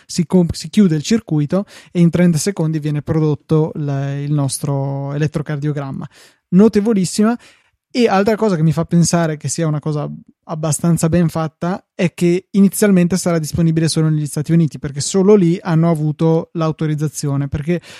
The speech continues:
mentre, i-, cioè, questo speculazioni mie, mentre prendere il battito cardiaco è una cosa, tra virgolette, libera, andare a fare l'E C G, eh, rientri nella categoria dei dispositivi medici e quindi ci vuole una autorizzazione apposita.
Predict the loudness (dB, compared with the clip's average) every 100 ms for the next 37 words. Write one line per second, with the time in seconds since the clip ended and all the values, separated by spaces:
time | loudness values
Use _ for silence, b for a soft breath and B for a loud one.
0 | B 2 4 4 2 0 -2 -8 -8 -10
1 | -10 -8 -6 -6 -8 -12 -10 -6 0 2
2 | 4 4 4 4 2 -2 b b 0 2
3 | 4 2 2 2 4 4 2 2 0 0
4 | 0 0 0 0 0 0 0 0 -2 _
5 | -4 -2 0 0 0 0 0 0 -2 -8
6 | -8 -4 -2 0 0 0 0 2 2 2
7 | 0 -4 B B B B 2 4 6 2
8 | 2 0 0 -2 -2 -2 0 0 0 -2
9 | 2 2 2 0 0 4 4 4 0 -2
10 | -2 -2 -2 2 4 2 0 -2 0 -2
11 | 0 2 4 4 2 -4 -4 -4 -2 -2
12 | -2 -4 -4 -4 -2 -2 -2 -4 -6 -6
13 | -8 -6 -4 -4 -4 -4 -2 -2 -2 -4
14 | -6 -6 -8 -12